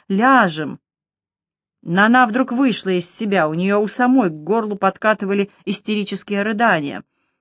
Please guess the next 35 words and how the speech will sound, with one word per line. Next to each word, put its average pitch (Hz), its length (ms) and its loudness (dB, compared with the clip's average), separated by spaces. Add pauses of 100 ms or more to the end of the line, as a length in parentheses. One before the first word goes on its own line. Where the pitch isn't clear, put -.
Что - 320 -6
же 165 140 -2
это 151 160 -8
такое, 156 320 -8
в - 80 -20
конце 180 340 0
концов? 180 580 -2 (320)
Почему 262 380 4
все 269 300 0
лезут 262 360 2
к - 60 -4
ней 247 140 2
со 254 100 -6
своими 247 380 -2
делами? 226 560 -2 (340)
Разве 247 400 2
чужие 277 380 0
скандалы 247 600 0
её 185 300 -2
касаются? 214 760 -4 (560)
Ведь 269 260 2
она 277 300 6
так 277 320 2
осторожно 262 580 0
старалась 233 460 -2
открыть 247 400 -6
ему 247 180 0
правду, 233 600 -4 (240)
просто 269 440 2
по 190 120 -4
доброте 269 460 2
душевной. 196 680 -4 (360)
А 202 140 2
теперь 226 400 0
вот, 110 200 -14